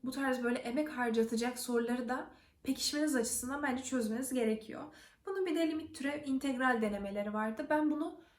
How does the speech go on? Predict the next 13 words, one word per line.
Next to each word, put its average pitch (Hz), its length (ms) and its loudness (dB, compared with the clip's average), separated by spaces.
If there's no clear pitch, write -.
hani 240 500 -4
T 302 80 0
Y 302 180 6
T, 330 80 0
A 302 180 -2
Y 277 180 -2
T 302 180 -2
denemelerinden 269 720 0
daha 254 160 0
çok 226 260 -4
tavsiye 202 400 -4
ederim. 220 280 -2
Çünkü 302 420 -6